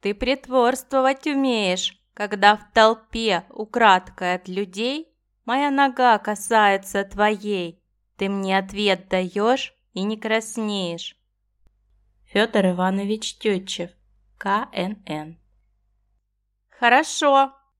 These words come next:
покорно кивнула я, решив не спорить с местной реальностью.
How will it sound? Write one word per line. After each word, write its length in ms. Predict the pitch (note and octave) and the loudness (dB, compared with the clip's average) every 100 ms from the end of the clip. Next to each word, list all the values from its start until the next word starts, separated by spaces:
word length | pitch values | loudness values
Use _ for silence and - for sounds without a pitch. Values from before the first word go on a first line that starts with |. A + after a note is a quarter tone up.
| - | -8
покорно 580 | G#3+ A3 G#3 G#3 F#3+ F3+ | -6 -4 -4 -4 -4 -8
кивнула 580 | F#3 F#3+ G#3 G3 F3 | -10 -8 -6 -4 -6
я, 440 | F3 E3+ G3+ C4 - | -6 -8 -6 -6 -8
решив 420 | - A3+ - E4 E4+ | -12 -10 -6 -8 -6
не 140 | F4 | -10
спорить 500 | - - B3 A#3+ A3 | -10 -6 -4 -4 -8
с 100 | - | -10
местной 520 | A3 C4 - B3+ A3+ | -6 -6 -6 -8 -6
реальностью. 920 | G3+ F#3+ F#3+ F#3 F#3 F#3 _ F#3 F3 | -4 -4 -6 -8 -12 -16 _ -14 -14